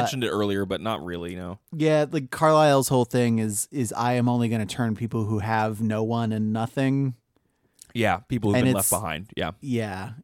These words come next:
Speaker 2: and, and so I, I guess none of them have had to re-, like, they know about it and in the abstract, but they don't know what
Speaker 1: That's
Speaker 2: it's
Speaker 1: a good
Speaker 2: like
Speaker 1: point.
Speaker 2: to, like, watch your friends and family get old and <laughs> die around you. So they can't, like, they are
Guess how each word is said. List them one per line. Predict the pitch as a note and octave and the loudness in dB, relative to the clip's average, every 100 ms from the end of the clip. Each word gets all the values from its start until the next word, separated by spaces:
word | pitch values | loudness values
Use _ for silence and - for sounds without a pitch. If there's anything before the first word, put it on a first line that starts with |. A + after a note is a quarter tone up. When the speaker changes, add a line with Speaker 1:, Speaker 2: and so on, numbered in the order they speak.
| - | -6
Speaker 2:
and, | B2 B2 C3 | -4 -2 -2
and | A#2 | 0
so | C3+ B2+ B2 | 2 2 2
I, | B2 A#2+ B2+ - | -2 -4 -6 -6
I | B2 | -2
guess | C3 B2+ | 0 0
none | C3 A#2+ A#2 | 0 0 0
of | G#2+ | -2
them | A#2 G#2+ G2+ G2 - _ _ _ _ _ _ | -2 -2 -2 -4 -8 _ _ _ _ _ _
have | - A#2 | -6 -4
had | G#2 A2+ G#2+ | -2 -4 -4
to | B2 A2 G#2+ F2 | -2 -2 -2 -6
re-, | B2 C3+ G#3+ G3+ | -8 -2 2 4
like, | F#3+ F3+ D#3+ C3+ - | 2 2 2 0 -6
they | D3+ D3+ D3 | 0 2 4
know | C#3+ E3 E3+ | 4 6 6
about | C#3+ C#3+ C#3 | 6 4 4
it | - | 2
and | C3 C3 | -2 0
in | C#3 B2 | 0 0
the | A#2+ | 0
abstract, | A2+ A#2+ - A#2+ G#2 - | -4 -4 -4 -2 -2 -4
but | A#2 - | -6 -4
they | A#2 | -4
don't | A2 D#2+ | -4 -4
know | A2+ G#2 | -2 -2
what | G#2 | -2
Speaker 1:
That's | G2+ G3 | -4 -4
Speaker 2:
it's | - | -4
Speaker 1:
a | |
good | |
Speaker 2:
like | G#2 | -2
Speaker 1:
point. | G#2 - | -4 -4
Speaker 2:
to, | - G#2 G2 | -2 -2 -2
like, | G2 G2+ | -6 -4
watch | G2+ G2 - - | -4 -4 -6 -4
your | G#2 G2+ | -4 -4
friends | - G#2 G#2 | -6 -4 -2
and | G2 - | -4 -6
family | G2+ G2 G#2 G2 G#2 - _ _ - | -6 -4 -4 -6 -10 -16 _ _ -10
get | A2+ G#2 | -6 -6
old | G2+ G#2 C3+ | -4 -6 -4
and | E3+ | -4
<laughs> | |
die | A2+ F2+ A#2+ - | -2 0 0 2
around | E3+ - F3 C#3+ D3+ | 2 2 2 2 2
you. | D#3+ | 0
So | E3 C#3+ | 2 2
they | C3 B2+ | 2 0
can't, | D#3+ D3+ - - - - - | 0 -2 -6 -14 -16 -18 -4
like, | D3 B2+ | -2 2
they | D#3 D#3 | 4 6
are | C#3+ C3+ B2 | 8 6 2